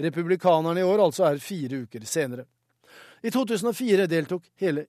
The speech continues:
tjuefire stater i denne valgøvelsen, som da ble opphøyet til Super Duper Tuesday, mens antallet i år er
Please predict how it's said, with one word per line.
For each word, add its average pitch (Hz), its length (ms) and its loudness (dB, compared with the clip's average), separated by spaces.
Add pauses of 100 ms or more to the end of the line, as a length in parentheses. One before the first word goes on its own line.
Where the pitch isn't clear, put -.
tjuefire 196 1000 -6
stater 202 540 0
i 196 40 4
denne 151 240 -2
valgøvelsen, 127 800 -4 (300)
som 190 180 -2
da 160 140 4
ble 165 160 -2
opphøyet 143 540 -4
til 151 160 -4 (260)
Super 170 580 -2
Duper 170 640 -2 (100)
Tuesday, 131 540 -6 (420)
mens 226 200 4
antallet 202 400 4
i 165 40 4
år 220 220 4
er 160 280 2